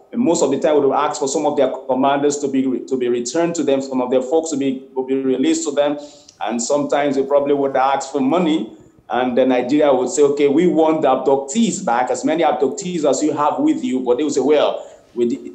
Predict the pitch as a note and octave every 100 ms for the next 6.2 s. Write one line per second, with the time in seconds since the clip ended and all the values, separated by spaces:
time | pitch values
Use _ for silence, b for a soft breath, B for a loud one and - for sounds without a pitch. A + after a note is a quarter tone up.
0 | - B2+ B2+ B2+ D#3 D#3+ D#3 D3+ C3 C#3
1 | D3 - - - C3+ C3+ E3 D#3+ - D3
2 | C#3+ C#3+ A#2 A#2 - - C3+ E3+ D#3 C3
3 | D3+ - C#3 C#3 B2 D3 C#3+ C3 B2+ A#2+
4 | D3+ - - C3+ C#3+ C3 B2+ B2+ B2+ A#2
5 | A2+ A2+ B2+ D3+ D3+ C#3+ C#3+ - - D3
6 | D3 -